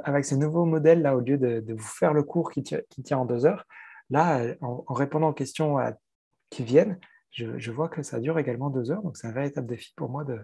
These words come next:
de faire ça plus court. Donc, euh, euh, est-ce que vous avez des questions plus spécifiques par rapport aux fenêtres, aux portes et à la toiture ? Comme ça, je vous réponds que à, à vous,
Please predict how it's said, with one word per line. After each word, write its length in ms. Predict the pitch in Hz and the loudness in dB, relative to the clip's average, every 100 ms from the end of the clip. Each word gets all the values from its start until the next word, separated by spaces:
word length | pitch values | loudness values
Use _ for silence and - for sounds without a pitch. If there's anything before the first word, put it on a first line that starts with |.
| - _ _ | -16 _ _
de 80 | 131 | -6
faire 160 | 139 - | -4 -4
ça 120 | 135 | -4
plus 140 | 120 | -6
court. 280 | - 220 - _ _ _ _ _ - - - _ _ _ _ | -6 -6 -8 _ _ _ _ _ -20 -20 -20 _ _ _ _
Donc, 200 | 131 131 | -4 0
euh, 320 | 127 120 117 127 _ _ _ _ _ _ _ _ _ _ _ - | 0 0 -6 -10 _ _ _ _ _ _ _ _ _ _ _ -6
euh, 200 | 131 117 117 - | -4 -4 -6 -4
est-ce 140 | 147 | -2
que 80 | - | 0
vous 120 | 214 | 4
avez 120 | 147 127 | 4 4
des 80 | |
questions 300 | 123 127 151 | 2 2 2
plus 260 | 147 - 190 | -2 -4 -6
spécifiques 720 | - 220 208 190 - 202 - | -2 0 0 -2 -2 -4 -2
par 120 | 135 | -4
rapport 440 | 117 131 135 110 - _ | -2 2 2 2 -10 _
aux 100 | - | -4
fenêtres, 500 | 160 170 147 151 - - | 0 4 6 4 2 -6
aux 60 | |
portes 360 | - 151 147 - - | 0 0 0 -6 -2
et 60 | |
à 40 | 131 | 0
la 120 | 120 | 0
toiture ? 400 | - 113 175 165 | -6 -8 -8 -8
Comme 180 | 120 104 | -10 -2
ça, 240 | 151 165 - | 0 0 -2
je 100 | 110 | -8
vous 100 | 120 | -4
réponds 320 | 117 117 107 | -6 -6 -16
que 280 | - 165 160 - | -2 -2 -2 -4
à, 200 | 123 117 - | -8 -8 -10
à 140 | 123 113 | -10 -10
vous, 300 | 117 208 | -8 -8